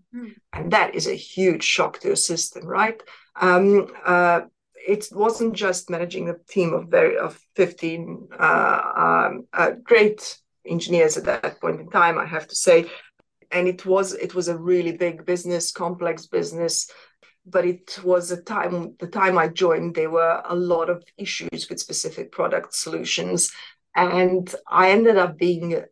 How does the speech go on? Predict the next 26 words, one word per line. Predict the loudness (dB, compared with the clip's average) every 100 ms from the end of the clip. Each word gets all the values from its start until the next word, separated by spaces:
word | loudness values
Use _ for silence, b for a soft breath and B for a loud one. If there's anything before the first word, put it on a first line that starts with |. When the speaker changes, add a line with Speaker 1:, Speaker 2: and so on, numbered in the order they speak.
| _
Speaker 2:
the | -6 -2
voice | 4 4 4 2 0 -4 -6
of | 0 2 2 -2 -20 _ _ _
the | -2
vendor, | 0 -2 0 -2
the | -2
technical | -6 -8 -6 -4 -4
voice. | 0 0 0 -4 b b _
So | -4 0
I | 2 2
would | 0 -4
be | -8 -6
brought | -2 -2 -2
in | -2 -2 -8 _
on | -4 -4 -4 -4
technical | -4 -4 -6 -2 0
escalations | 0 -2 -6 2 6 6 6 0 -2 -2 -2 -4
to | -4
pretty | 2 4
much | 2 2
take | 2 2 0
the |
beating | 2 2 2 -2 0 4 4 4 B B B 2
on, | 6 6 6 6
uh, | 6 8 8 6 4 0
on, | 2 4 4 -2 -8